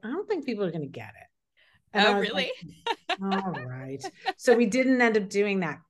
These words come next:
Speaker 1: But what I did was I did make her makeup a little pinker than it should have been. And I didn't do a lot of eye makeup, as I recall, but we did this, like,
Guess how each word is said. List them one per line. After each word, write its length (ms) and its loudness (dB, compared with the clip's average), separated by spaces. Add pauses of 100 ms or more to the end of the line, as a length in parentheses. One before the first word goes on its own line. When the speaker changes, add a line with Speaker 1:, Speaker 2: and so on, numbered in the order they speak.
Speaker 1:
But 300 4
what 100 4
I 100 4
did 200 0
was 180 0
I 80 2
did 300 2
make 300 -2
her 120 -8 (180)
makeup 400 -2
a 40 -2
little 220 -4
pinker 520 -4 (200)
than 100 -2
it 80 -8
should 180 -2
have 100 -4
been. 360 -4 (600)
And 600 2 (480)
I 60 -2
didn't 340 -2
do 180 -2
a 40 2
lot 200 4
of 140 2
eye 180 0
makeup, 440 -4
as 140 -6
I 60 0
recall, 600 -4
but 220 -8
we 120 0
did 220 0
this, 200 -4
like, 320 -2